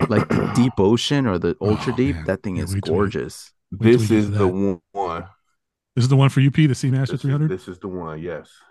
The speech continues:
Speaker 2: Yes.
Speaker 1: That one's cool. Very vintage inspired with the, with the
Speaker 2: Mm-hmm.
Speaker 1: sandwich style dial, broad arrow, lollipop second.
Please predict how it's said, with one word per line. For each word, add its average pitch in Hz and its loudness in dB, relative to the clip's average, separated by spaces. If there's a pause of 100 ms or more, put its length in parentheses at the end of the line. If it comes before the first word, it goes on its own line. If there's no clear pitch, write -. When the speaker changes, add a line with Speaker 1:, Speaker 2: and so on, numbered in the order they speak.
(140)
Speaker 2:
Yes. - -16
Speaker 1:
That 101 -2
one's 104 -2
cool. 85 -6
Very 107 2
vintage 101 -2
inspired 95 0
with 92 -2
the, 80 -4
with 104 -4
the 85 -2
Speaker 2:
Mm-hmm. - -
Speaker 1:
sandwich 85 -2
style 82 -2
dial, 82 -2 (260)
broad 85 0
arrow, 80 -2 (280)
lollipop 90 0
second. 80 -4